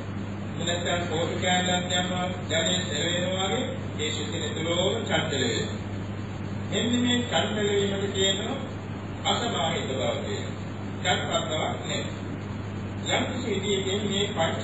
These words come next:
නීවරණ කියන කෙලෙස් තුනක් ටික නැවැත්තුවා නම්, ඒ කියන්නේ කාමච්ඡන්ද කියන ආශාව, ව්‍යාපාද කියන තරහව,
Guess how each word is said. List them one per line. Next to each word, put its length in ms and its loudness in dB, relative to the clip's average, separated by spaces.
නීවරණ 500 2
කියන 320 2
කෙලෙස් 420 2
තුනක් 300 2
ටික 220 2
නැවැත්තුවා 640 0
නම්, 180 -4
ඒ 140 2
කියන්නේ 380 2
කාමච්ඡන්ද 680 0
කියන 260 0
ආශාව, 680 0
ව්‍යාපාද 600 2
කියන 300 0
තරහව, 540 0